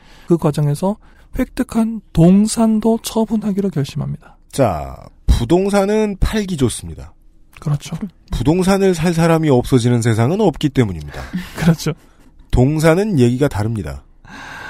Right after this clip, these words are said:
Speaker 2: 어, 세상 모든 분야의 중고품 덕후가 있는 것이 아니기 때문입니다.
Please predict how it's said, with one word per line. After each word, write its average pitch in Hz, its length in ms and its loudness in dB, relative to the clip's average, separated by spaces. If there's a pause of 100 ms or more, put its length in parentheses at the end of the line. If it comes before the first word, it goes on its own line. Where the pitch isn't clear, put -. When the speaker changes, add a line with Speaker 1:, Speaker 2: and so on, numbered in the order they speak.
(160)
Speaker 2:
어, 123 640 -2 (200)
세상 196 460 -4
모든 185 420 2
분야의 147 640 2
중고품 127 840 -4
덕후가 - 460 -2
있는 95 300 -4
것이 98 220 -4
아니기 101 220 -4
때문입니다. - 540 -18